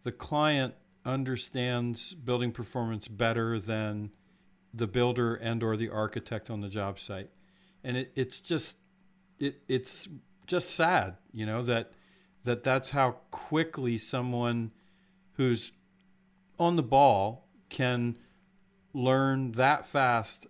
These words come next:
about building performance so that they can be ahead of the professionals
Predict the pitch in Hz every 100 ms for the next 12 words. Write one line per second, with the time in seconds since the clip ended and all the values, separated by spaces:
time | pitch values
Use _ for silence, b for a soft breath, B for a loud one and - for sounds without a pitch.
0 | - 110 117 120 110 120 123 117 120 -
1 | 113 107 104 101 - _ _ _ _ -
2 | 123 113 110 123 120 123 113 113 98 107
3 | 127 117 101 110 107 - - 113 - 117
4 | - 120 104 98 -